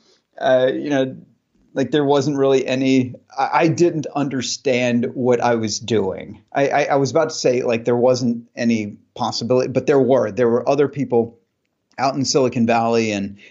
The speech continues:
and around the world who were actually understand, truly understood what they had in front of them. And, and they built gigantic companies from that. Uh, some disappeared in the process, but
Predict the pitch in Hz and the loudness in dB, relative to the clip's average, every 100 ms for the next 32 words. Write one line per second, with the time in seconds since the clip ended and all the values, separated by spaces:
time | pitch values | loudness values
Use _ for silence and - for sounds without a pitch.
0 | _ 113 113 107 107 131 127 113 120 113 | _ -4 -2 -2 0 2 2 2 2 2
1 | 104 107 92 - 113 113 110 101 101 117 | 0 -4 -4 -2 -2 -2 -4 -4 -2 -2
2 | 104 - 113 110 117 - - - 185 143 | -2 -2 -2 -2 -2 -6 -8 0 2 2
3 | - 127 117 - - 127 110 113 107 107 | 2 0 0 -2 0 2 4 0 -2 0
4 | 127 - 107 101 - 104 92 92 - 101 | 0 0 -4 -4 -6 -4 -2 -4 -4 -6
5 | - 113 101 101 - - - _ _ _ | -4 -4 -2 -6 -8 -16 -18 _ _ _
6 | - 110 110 104 117 110 101 98 - 123 | -2 0 2 2 2 0 0 0 2 2
7 | 117 - - - 104 107 107 104 107 - | 2 -4 -4 0 0 0 -2 -2 -4 -10
8 | _ - 170 175 98 95 - - _ - | _ -6 -2 -2 -2 -8 -12 -14 _ 0
9 | 156 139 104 65 - _ _ _ _ 117 | 2 2 0 -4 -12 _ _ _ _ -6
10 | 107 113 - 143 143 131 113 135 123 135 | -4 -2 0 0 0 -4 -4 -4 -4 0
11 | 131 127 117 107 - 135 117 - 107 - | 2 2 0 -2 -2 -2 -2 -2 -2 -2
12 | 120 117 117 | 0 -2 -2